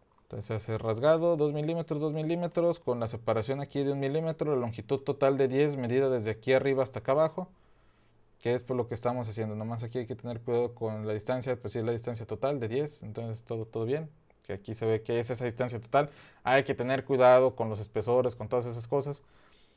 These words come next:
pero bueno, parece que hasta aquí todo bien. Y muy importante, antes de que se me pase y se me olvide, que hay que decirle que no corte estos taladros. Entonces te lo voy a apagar nada más.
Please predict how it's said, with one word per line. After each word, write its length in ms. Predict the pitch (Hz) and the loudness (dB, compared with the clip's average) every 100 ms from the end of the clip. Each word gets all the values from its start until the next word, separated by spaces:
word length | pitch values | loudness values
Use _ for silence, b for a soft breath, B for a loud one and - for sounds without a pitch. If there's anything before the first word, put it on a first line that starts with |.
| _ | _
pero 160 | - 113 | -2 0
bueno, 160 | 110 104 | 0 0
parece 420 | 113 123 123 127 | 2 2 0 -4
que 80 | 123 | -4
hasta 160 | 117 | -4
aquí 180 | 113 135 | -6 -4
todo 220 | 131 143 | 0 2
bien. 320 | 143 160 165 - | 4 4 2 -2
Y 300 | 151 156 160 | -2 0 0
muy 240 | 151 160 | -2 0
importante, 720 | 165 170 - 160 156 156 156 | 0 0 4 2 4 2 2
antes 320 | 143 139 151 | -2 -2 0
de 100 | 139 | 0
que 80 | 139 | -2
se 120 | 117 | -4
me 120 | 117 113 | -4 2
pase 280 | 131 135 | 4 4
y 20 | 135 | 0
se 100 | 123 | -4
me 80 | |
olvide, 380 | 123 139 160 170 - b b b - | -2 -2 -2 -2 -8 b b b 0
que 320 | 139 147 147 | 6 6 4
hay 160 | 135 147 | 2 0
que 140 | 151 151 | 2 4
decirle 600 | 135 143 143 143 143 143 | 4 2 2 4 2 2
que 440 | 139 143 147 143 - _ _ _ _ _ _ | 2 4 4 0 -10 _ _ _ _ _ _
no 260 | 120 131 131 | -4 -4 2
corte 560 | 147 139 - 135 135 139 _ _ _ _ _ _ _ _ _ _ _ | 2 2 2 0 0 -6 _ _ _ _ _ _ _ _ _ _ _
estos 260 | 123 113 113 | -14 -12 -6
taladros. 480 | 113 104 92 - _ _ | -2 -2 -6 -14 _ _
Entonces 200 | 117 113 | -8 -8
te 100 | 117 | -6
lo 140 | 104 107 | -4 -2
voy 100 | 117 | -2
a 40 | |
apagar 300 | 117 110 110 | -2 -2 -2
nada 140 | 117 | -2
más. 220 | 104 98 | -6 -8